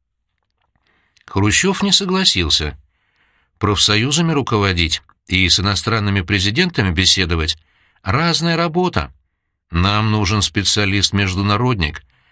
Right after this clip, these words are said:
Тут скорее Громыко с его опытом и знаниями подойдет. Он кажется безинициативным, вялым. С президентами беседовать тоже надо быть фигурой, а то и разговаривать не станут".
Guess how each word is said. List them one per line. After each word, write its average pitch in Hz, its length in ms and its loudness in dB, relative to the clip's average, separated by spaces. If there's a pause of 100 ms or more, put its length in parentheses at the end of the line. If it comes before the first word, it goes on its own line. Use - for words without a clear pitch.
(380)
Тут 90 180 0
скорее 90 320 0
Громыко 98 500 0
с - 100 0
его 85 240 0
опытом 87 340 0
и 87 40 0
знаниями 82 480 0
подойдет. 82 640 0 (720)
Он 196 220 0
кажется 185 720 0
безинициативным, 160 1500 0
вялым. 147 640 0 (560)
С - 120 -2
президентами 123 640 0
беседовать 135 680 0 (200)
тоже 175 300 0
надо 85 220 0
быть 82 200 0
фигурой, 85 500 -2 (400)
а 82 140 -6
то 87 100 -2
и 104 60 0
разговаривать 123 640 -2
не 160 120 0
станут". 82 500 -2